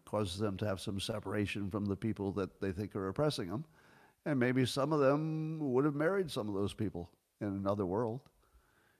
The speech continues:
So you, you can actually reduce their ability to reproduce, their ability to, you know, thrive, the ability to have a good job. Now, the whole point of D E I is if you complain enough, something good will happen.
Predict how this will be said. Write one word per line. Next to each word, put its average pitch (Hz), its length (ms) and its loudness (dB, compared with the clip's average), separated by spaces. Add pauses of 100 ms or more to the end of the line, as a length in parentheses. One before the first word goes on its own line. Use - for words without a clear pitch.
(220)
So 131 460 4 (160)
you, 139 160 6
you 127 220 6
can 143 120 4
actually 139 460 4 (260)
reduce 131 640 2
their 127 140 0
ability 131 420 -2
to 104 120 -6
reproduce, 110 1000 -4 (760)
their 117 220 0
ability 120 460 2
to, 101 220 -2
you 98 140 -2
know, 92 120 -4
thrive, 95 640 -2
the 95 80 -6
ability 101 400 -2
to 87 360 -8 (160)
have 104 160 -6
a 104 40 -10
good 98 200 -6
job. 110 320 -4 (1000)
Now, 147 280 6
the 147 140 2
whole 180 160 4
point 196 280 0
of 175 80 2
D 165 220 10
E 143 40 8
I 143 200 8
is 120 180 2
if 117 240 0
you 123 140 2
complain 131 540 0
enough, 110 280 2
something 104 380 -4
good 104 180 -2
will 80 160 -8
happen. 78 440 -8